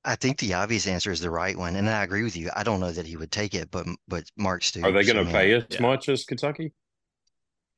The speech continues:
Speaker 3: Yeah, that's, you know, can you match it? I, I think if they can, maybe he leaves,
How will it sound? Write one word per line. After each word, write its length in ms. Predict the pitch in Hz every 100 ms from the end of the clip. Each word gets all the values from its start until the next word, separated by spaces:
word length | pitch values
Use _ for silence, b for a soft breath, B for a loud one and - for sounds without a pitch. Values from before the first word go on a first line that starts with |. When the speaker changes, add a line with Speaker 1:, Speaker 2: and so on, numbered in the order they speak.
| -
Speaker 3:
Yeah, 400 | 113 135 147 135
that's, 380 | 123 113 - -
you 200 | 92 82
know, 100 | 101
can 220 | - 123
you 80 | 110
match 360 | 104 120 -
it? 280 | 143 131 -
I, 120 | 85 -
I 80 | 110
think 200 | 131 117
if 120 | -
they 160 | 98
can, 640 | 95 - 101 110 120 127 117 _ _ _ _ _ _ _ _ _
maybe 320 | 104 95 101 107
he 180 | 113
leaves, 640 | 117 113 131 160 151 -